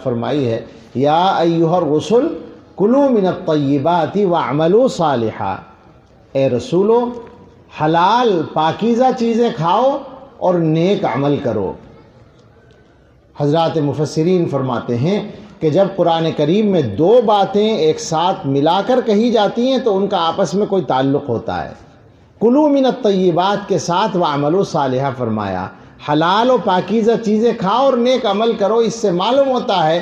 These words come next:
کہ نیک عمل تبھی ہوگا جب حلال چیزیں کھائی جائیں گی۔ غذا اگر حلال نہیں ہے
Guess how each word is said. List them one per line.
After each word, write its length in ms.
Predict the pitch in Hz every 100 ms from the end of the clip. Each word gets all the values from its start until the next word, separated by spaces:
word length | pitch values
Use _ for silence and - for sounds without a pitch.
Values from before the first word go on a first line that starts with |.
| - - -
کہ 120 | 175
نیک 500 | 151 151 202 277 254
عمل 320 | 202 190 226 226 -
تبھی 300 | 180 220 285
ہوگا 280 | 269 247 240
جب 140 | 214 165 156
حلال 260 | 170 170 160
چیزیں 280 | 131 117 147
کھائی 240 | 143 131 117
جائیں 280 | 95 76 64
گی۔ 140 | 57 - - - - - - _ _ _ - - 135
غذا 320 | 151 196 214
اگر 200 | 185 208 143
حلال 260 | 160 180 190
نہیں 380 | 151 143 214 294
ہے 220 | 262